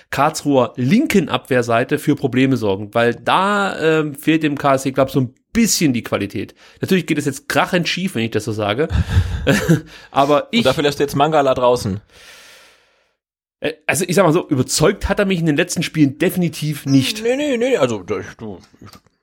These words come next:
Speaker 1: Das ist mein
Speaker 2: Ich würd-,
Speaker 1: Problem.
Speaker 2: ich würde nicht inter-, intervenieren, wenn du ihn, äh, erstmal auf die Bank setzt.
Speaker 1: Und er ist halt auch schon wieder mit der Nationalmannschaft weg. Also es ist halt auch wieder nicht, äh, er hat nicht die Möglichkeit, sich wieder zu,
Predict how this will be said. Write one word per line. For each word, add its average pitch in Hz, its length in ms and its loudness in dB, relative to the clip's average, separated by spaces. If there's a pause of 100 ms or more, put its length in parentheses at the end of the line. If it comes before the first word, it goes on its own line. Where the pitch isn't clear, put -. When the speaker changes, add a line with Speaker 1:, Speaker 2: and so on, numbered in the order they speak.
(300)
Speaker 1:
Das 170 180 0
ist 175 100 -6
mein 160 160 2
Speaker 2:
Ich - 60 -10
würd-, 139 60 0
Speaker 1:
Problem. 131 180 4
Speaker 2:
ich 120 80 0
würde 139 160 2
nicht 160 160 2
inter-, 165 320 2
intervenieren, 170 540 0
wenn 117 100 0
du 107 100 -4
ihn, 104 160 0
äh, 92 40 -8
erstmal 95 340 -2
auf - 80 -6
die 104 80 -6
Bank 85 240 -4
setzt. 80 420 -8
Speaker 1:
Und 226 240 2
er 135 120 0
ist 165 120 0
halt 170 220 0
auch 139 140 2
schon 185 120 -2
wieder 175 120 0
mit 165 120 -4
der 156 60 -2
Nationalmannschaft 160 680 0
weg. - 260 -14
Also 123 200 2
es 139 140 2
ist 143 100 -4
halt 151 140 2
auch 160 160 -2
wieder 156 140 2
nicht, 156 260 -4
äh, 151 80 -6 (760)
er 123 120 -2
hat 156 120 -8
nicht 180 140 -6
die 160 60 0
Möglichkeit, 160 540 2
sich 151 160 -10
wieder 156 160 0
zu, 151 320 0